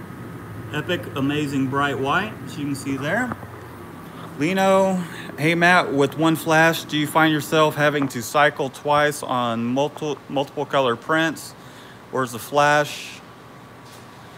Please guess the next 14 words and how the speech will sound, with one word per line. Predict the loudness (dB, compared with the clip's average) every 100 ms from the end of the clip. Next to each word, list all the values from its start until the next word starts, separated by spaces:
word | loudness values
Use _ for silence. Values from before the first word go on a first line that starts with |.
| 0
or | 0
is | 2
this | 0
one | 0 0
flash | 4 6 6 4 0
and | -2 -2 0
wet | 2 4 2
on | 2 2 2 0
wet | 0 0
for | -2 -2
most | 0 0 2
jobs? | 0 0 -6 -14 -10
Yeah, | 4 8 8
um, | 8 8 8 8 6 2